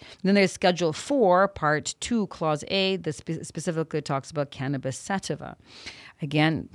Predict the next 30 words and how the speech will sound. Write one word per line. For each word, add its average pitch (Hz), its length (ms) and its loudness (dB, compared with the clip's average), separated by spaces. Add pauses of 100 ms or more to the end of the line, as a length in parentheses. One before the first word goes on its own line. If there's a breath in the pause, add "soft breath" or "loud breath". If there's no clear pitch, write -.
(100)
forgive 143 400 0
me 143 180 0
for, 143 360 -6
uh, 117 280 -12
mispronunciation 147 800 -4
of 147 80 0
these 139 180 -8
technical 139 380 -2
terms. 208 420 2 (280 loud breath)
And 165 120 0
then 185 120 4
there's 175 180 4
a 151 40 -10
Schedule 160 340 0
five, 185 460 2
Clause 160 220 -4
thirty-four, 160 560 0
for 180 120 0
example, 151 420 -2
that 143 120 -6
talks 147 180 -6
about 131 180 -4
T - 140 0
H 131 200 -2
C, 196 280 0
and 147 140 4
I 139 80 4
don't 143 100 4
even 147 120 -2
wanna 143 200 -6